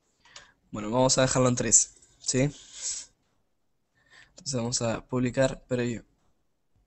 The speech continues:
Bueno, contraseña. Vamos a poner cualquier cosa. Bueno, ahí se cierra el programa, ¿sí? Entonces vamos a proyecto,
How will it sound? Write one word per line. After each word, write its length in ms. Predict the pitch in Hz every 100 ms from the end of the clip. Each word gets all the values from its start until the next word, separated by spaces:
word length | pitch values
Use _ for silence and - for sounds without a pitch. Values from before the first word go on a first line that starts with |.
| _ _ _ _ _ _ _ _ _ _ _ _ _ _ _ _ _ _ _ _ _ _ _ _ _ _ _ - - - - - - - -
Bueno, 200 | 123 107
contraseña. 500 | 131 175 226 135 - - _ - _ _ -
Vamos 200 | 123 123
a 40 |
poner 300 | 127 127 120 - - -
cualquier 240 | 120 123
cosa. 280 | 127 131 143 - - _ - - - - - - - - _ _ _ _ - - _ - - - _ _ _ _ _ _ _ _ _ _ _ _ - _ _ - - _ -
Bueno, 220 | 113 -
ahí 120 | 123
se 100 | 131
cierra 300 | 139 151 139
el 60 | 131
programa, 400 | 113 110 98 - - - - -
¿sí? 220 | - 139 214 - _ _ _ - - - - - _ _
Entonces 260 | - 117 135
vamos 340 | 123 117 -
a 60 | 127
proyecto, 580 | - - 165 165 190